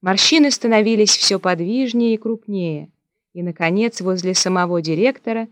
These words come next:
набегали тяжёлыми длинными пластами, шлёпались всей длиною о лёд и пропадали из глаз. Середина же моря стояла глухая,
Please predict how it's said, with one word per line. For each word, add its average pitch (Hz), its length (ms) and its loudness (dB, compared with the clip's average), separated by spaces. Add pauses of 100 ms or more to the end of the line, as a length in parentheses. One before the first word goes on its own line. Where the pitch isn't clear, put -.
(240)
набегали 247 560 2
тяжёлыми 240 680 2
длинными 196 520 -2
пластами, 170 840 -6 (340)
шлёпались 240 600 2
всей 202 300 2
длиною 180 520 -2
о 156 100 0
лёд 220 360 -4 (300)
и 320 100 -2
пропадали 190 640 0
из 175 160 -6
глаз. 151 520 -8 (880)
Середина 208 580 2
же 180 160 -2
моря 226 380 0
стояла 226 440 0
глухая, 180 760 -6